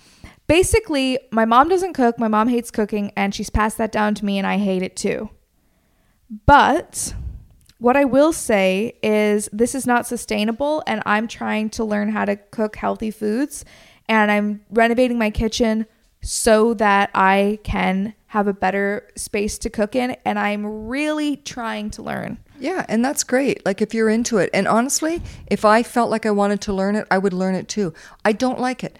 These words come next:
Speaker 2: I never have liked it from the time I was little. My sister used to make all the meals and try to coax me into the kitchen to help her out.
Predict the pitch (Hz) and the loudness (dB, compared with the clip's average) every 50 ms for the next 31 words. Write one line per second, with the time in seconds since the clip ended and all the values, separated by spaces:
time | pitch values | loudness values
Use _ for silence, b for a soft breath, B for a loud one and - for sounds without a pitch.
0 | b b b - 185 196 202 208 220 226 269 254 233 262 - 247 240 240 240 - | b b b 2 4 4 6 4 4 4 2 0 0 -2 -2 -2 -2 -2 -2 -4
1 | 262 233 - - 208 196 185 175 - - 202 190 202 208 208 202 190 - - 190 | -6 -6 -4 -4 -4 -2 -2 -4 -4 -4 -4 -2 0 0 0 -2 -2 -2 -2 -2
2 | 190 202 214 220 208 185 165 160 - - 190 - - 208 202 196 190 185 - - | -2 0 0 2 2 0 0 -2 -4 -4 -4 -4 -4 -4 -4 -4 -4 -6 -6 -6
3 | 185 180 180 175 - 185 180 175 180 175 175 170 180 185 - 180 160 - 185 170 | -4 -4 -4 -4 -2 -2 -2 -2 -2 -4 -4 -6 -6 -4 -6 -6 -6 -4 -2 -2
4 | 165 170 165 165 B B B B B B - - 208 196 - - - 202 185 180 | -2 -2 -6 -8 B B B B B B -2 2 2 2 2 0 -4 -2 -2 -2
5 | 180 180 - 175 - - 190 170 - - 196 185 - 180 170 180 175 175 - 190 | -2 -4 -6 -8 -6 -4 -6 -6 -4 -6 -6 -6 -6 -4 -2 -2 -2 -2 4 4
6 | 180 247 277 | 6 6 6